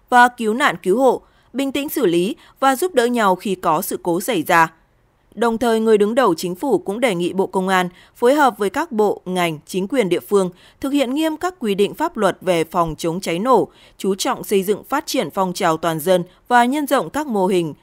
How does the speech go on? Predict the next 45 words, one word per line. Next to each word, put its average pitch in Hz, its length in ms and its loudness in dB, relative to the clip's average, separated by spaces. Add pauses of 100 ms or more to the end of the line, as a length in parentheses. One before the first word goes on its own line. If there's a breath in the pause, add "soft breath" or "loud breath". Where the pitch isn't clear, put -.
(100 soft breath)
bảo 190 180 4
đảm 175 260 2
an 208 220 -4
toàn 170 300 2
phòng 170 300 -2
chống 165 220 -4
cháy 170 180 -4
nổ 220 280 2 (300 loud breath)
theo 196 160 0
hướng 196 300 2
tự 247 180 -6
nguyện, 190 320 4 (200)
tự 220 140 -2
phòng, 170 360 0 (100)
tự 190 140 2
quản. 202 320 2 (760)
Có 185 200 4
chính 185 180 -6
sách 311 180 -4
khen 208 240 -2
thưởng, 208 320 0
động 196 240 -2
viên 294 200 -2
xứng 208 260 -2
đáng, 202 340 2
kịp 185 180 -2
thời, 170 280 2 (420)
động 185 240 2
viên 190 200 4
khích 311 200 -4
lệ 220 140 2
người 175 180 0
dân 180 240 0
cùng 196 240 -2
tham 262 240 -8
gia, 247 240 2 (220 soft breath)
hạn 233 220 0
chế 233 200 0
tối 247 220 0
đa 302 180 2
các 339 200 -4
sự 190 240 0
cố 175 200 0
cháy 175 220 -4
nổ, 220 300 2